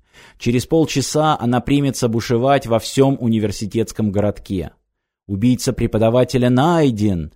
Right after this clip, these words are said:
Это другой преподаватель. Снайпером был в армии. Из Бауманки стрелял».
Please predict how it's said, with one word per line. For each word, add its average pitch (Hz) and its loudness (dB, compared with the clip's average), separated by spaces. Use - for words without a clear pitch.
Это 95 -4
другой 165 4
преподаватель. 139 4
Снайпером 170 2
был 185 6
в 170 6
армии. 110 4
Из 98 -2
Бауманки 135 4
стрелял». 107 0